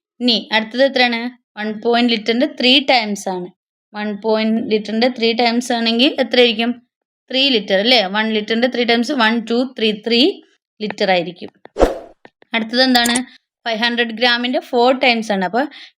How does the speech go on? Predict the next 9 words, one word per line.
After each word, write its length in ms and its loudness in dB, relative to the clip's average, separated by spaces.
കിലോഗ്രാമിലേക്ക് 760 2
മാറ്റാനാണ് 520 0
പറഞ്ഞത്. 260 -2
ഫൈവ് 320 2
ഹൺഡ്രഡ് 360 -2
ഗ്രാംസ് 540 -2
ഫോർ 260 4
ടൈംസ് 340 -2
ആണെങ്കിൽ 520 0